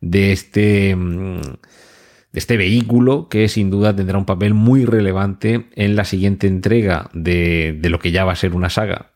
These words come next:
de James Cameron, que volveremos a ese planeta donde tenían ese recurso tan preciado, pero en esta ocasión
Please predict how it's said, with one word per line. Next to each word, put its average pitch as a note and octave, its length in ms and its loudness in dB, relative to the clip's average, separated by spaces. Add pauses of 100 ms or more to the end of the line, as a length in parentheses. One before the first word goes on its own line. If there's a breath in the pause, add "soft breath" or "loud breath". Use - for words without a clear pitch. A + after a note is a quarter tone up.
(120)
de D#2 220 -4
James F2 280 -2
Cameron, A2 420 2 (640 loud breath)
que A2 400 2
volveremos G#2+ 560 2
a A#2 200 2
ese A2+ 640 2 (380)
planeta A2+ 640 2
donde A2 400 0
tenían G#2+ 800 0
ese G#2 380 0
recurso G#2+ 600 0
tan A2 300 0
preciado, A#2 580 2
pero G#2+ 160 0
en G#2 80 -2
esta G#2 140 -2
ocasión G2+ 380 -2